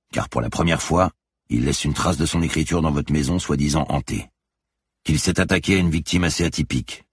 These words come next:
une vieille sadique de presque quatre-vingts balais. Nous devons comprendre pourquoi pour avancer.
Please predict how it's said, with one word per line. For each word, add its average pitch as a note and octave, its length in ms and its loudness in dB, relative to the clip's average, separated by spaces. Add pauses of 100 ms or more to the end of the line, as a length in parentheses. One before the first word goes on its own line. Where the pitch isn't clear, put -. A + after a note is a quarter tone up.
une A#1+ 160 0
vieille C2+ 180 0
sadique C#2 400 -2
de - 80 -2
presque - 380 -4
quatre-vingts D2+ 400 -2
balais. A1 320 -4 (680)
Nous D#2+ 140 2
devons F2 180 0
comprendre E2 520 -2
pourquoi - 460 -2
pour A#1 180 -4
avancer. - 360 -4